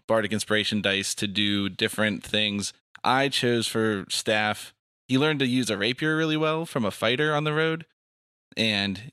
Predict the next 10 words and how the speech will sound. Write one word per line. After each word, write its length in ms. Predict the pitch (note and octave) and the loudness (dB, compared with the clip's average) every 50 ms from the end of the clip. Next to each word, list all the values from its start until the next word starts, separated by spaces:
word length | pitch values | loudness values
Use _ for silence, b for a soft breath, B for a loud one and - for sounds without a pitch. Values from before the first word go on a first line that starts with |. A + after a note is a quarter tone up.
| _ | _
he 560 | - - - A2 G#2 G#2 G#2 G2+ G2+ G2 G2 G2 | -12 -6 -2 0 0 2 2 2 0 0 0 0
learned 320 | G#2 A#2 A2+ A2+ A2 G#2+ | 2 2 2 2 0 0
from 140 | - A#2+ G#2+ | 0 0 0
a 80 | G2 F#2+ | 0 0
paladin 500 | - - A2+ A2+ A2 G#2+ G2+ G2 G2 G2 | 0 0 2 2 2 2 0 0 -2 -2
how 280 | - - G#2+ G#2 G2+ G2 | -2 0 0 0 0 -2
to 380 | - - G#2 G2+ G#2 G2+ - | -2 -4 -2 -2 -2 -2 -2
enhance 420 | E2 G2+ G#2 - A2+ A2 G#2 - - | -2 -2 -2 -2 -2 -2 -2 -2 -4
healing. 560 | - - - A2 G2+ G2 G2+ D2 E2+ - - _ _ _ _ _ _ _ - | -4 -2 0 0 0 0 -2 -4 -6 -8 -12 _ _ _ _ _ _ _ -2
So 380 | - G#2 G2 F#2+ F#2 F#2 - | 0 2 2 2 2 0 -2